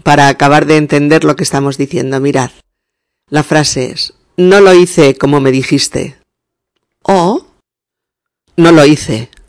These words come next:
como me dijiste". O, "No,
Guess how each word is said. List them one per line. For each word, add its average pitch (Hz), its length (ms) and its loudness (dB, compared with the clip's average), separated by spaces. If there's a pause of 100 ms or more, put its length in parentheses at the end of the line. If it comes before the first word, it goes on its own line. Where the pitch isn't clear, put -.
(240)
como 127 200 0
me 120 120 -2
dijiste". - 560 -4 (640)
O, 185 400 0 (560)
"No, 151 400 0